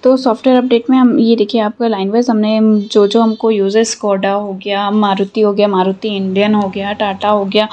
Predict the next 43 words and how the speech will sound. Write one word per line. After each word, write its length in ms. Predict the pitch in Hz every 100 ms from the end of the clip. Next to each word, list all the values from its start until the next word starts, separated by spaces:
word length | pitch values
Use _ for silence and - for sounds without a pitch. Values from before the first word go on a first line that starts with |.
| - - - -
जो 80 | 269
आपकी 200 | 269 311
यूज़ 360 | 233 233 269
किए 180 | 269 247
regular 380 | 233 202 214 233
गाड़ियाँ 360 | 240 208 208 247
हैं 60 |
आप 120 | 220 226
उसको 220 | 226 175
download 460 | 214 190 196 240 247
कर 180 | 254
लीजिए। 320 | 196 190 190 247
Download 340 | 208 202 233
करने 260 | 247 196 190
के 100 | -
बाद 180 | 214
उसको 220 | 220 - -
update 360 | 202 214 220
कर 160 | - 190
लीजिए। 260 | 175 202 - - - -
Extra 300 | 254 - 285
गाड़ियाँ 360 | 277 269 277 277
अभी 160 | 277
नहीं 220 | 277 247 269
करिएगा 360 | 240 220 262
क्योंकि 340 | 277 269 262 262
क्या 140 | 269
है 80 | 269
उससे 260 | 254 285
storage 440 | 269 - 214 233 240
भरता 240 | 220 -
है, 40 | 233
Storage 360 | - 233 240 254
भरने 260 | 226 233
से 100 | 247
फिर 160 | 254 247
आपको 200 | 233 254
hanging 380 | 214 190 214 220
की 80 |
प्रॉब्लम 440 | 247 214 190 208 214
आ 100 | 196
सकती 360 | 196 190 -
है। 80 | 269